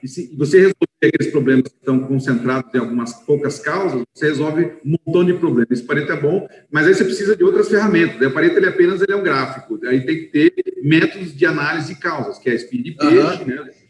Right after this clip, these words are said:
Speaker 1: diagrama causa e efeito, os cinco porquês, é, é, é, o chama-se de, de masp, né, é método de análise e solução de problemas, que ele ensina tudo isso, histograma, Pareto,
Speaker 2: Aham.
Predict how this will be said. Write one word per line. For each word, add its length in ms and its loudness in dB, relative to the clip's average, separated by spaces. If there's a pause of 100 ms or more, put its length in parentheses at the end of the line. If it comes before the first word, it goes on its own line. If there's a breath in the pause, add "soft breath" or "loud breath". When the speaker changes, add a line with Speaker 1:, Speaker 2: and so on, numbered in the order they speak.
Speaker 1:
diagrama 240 0
causa 220 0
e 60 -2
efeito, 380 4
os 100 0
cinco 240 -2
porquês, 580 6 (420)
é, 60 -4
é, 160 -4 (160)
é, 100 -8
o 100 0 (300)
chama-se 220 0
de, 300 -4
de 120 0
masp, 420 -4
né, 300 -2
é 60 -6
método 340 -4
de 80 -2
análise 220 -2
e 40 -16
solução 220 -4
de 60 -10
problemas, 420 0
que 80 -2
ele 120 4
ensina 260 -2
tudo 220 -6
isso, 200 2
histograma, 480 -4
Pareto, 360 0
Speaker 2:
Aham. 280 -4